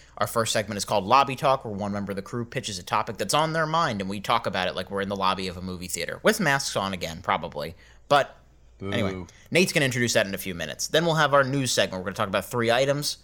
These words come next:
Speaker 1: We're gonna end with a big trailer. It'll be really fun. You'll, you guys will be there. You'll see it. And then we'll have a feature review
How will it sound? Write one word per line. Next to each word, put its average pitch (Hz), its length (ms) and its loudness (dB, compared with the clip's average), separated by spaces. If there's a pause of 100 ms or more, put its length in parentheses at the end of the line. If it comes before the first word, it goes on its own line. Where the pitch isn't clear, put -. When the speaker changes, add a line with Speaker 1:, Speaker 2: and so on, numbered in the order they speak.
Speaker 1:
We're 101 120 -2
gonna - 120 -2
end 101 140 -2
with 92 140 -6
a - 20 -6
big 87 220 -6
trailer. 143 540 4 (340)
It'll 127 140 8
be 123 100 4
really 110 180 6
fun. 73 280 -2 (100)
You'll, 101 240 0
you 110 100 -4
guys 98 180 2
will 85 60 -8
be 60 120 -10
there. 64 140 -8
You'll 90 140 -4
see - 160 -4
it. - 100 -10 (240)
And 151 140 2
then 156 320 2 (320)
we'll 127 120 4
have 120 100 4
a 104 40 -2
feature 226 400 0
review 92 420 -2